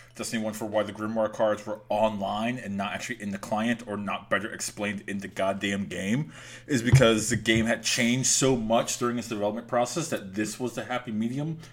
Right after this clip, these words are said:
If you want to learn the lore, go online. Now, with the sequel, now you have no excuse.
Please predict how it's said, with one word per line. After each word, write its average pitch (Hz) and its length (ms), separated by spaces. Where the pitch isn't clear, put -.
If 107 100
you 104 80
want 123 220
to 131 60
learn 123 200
the 113 80
lore, 107 360
go 110 260
online. 104 580
Now, 120 200
with 160 180
the 170 80
sequel, 247 680
now 160 400
you 240 160
have 196 200
no 180 160
excuse. - 760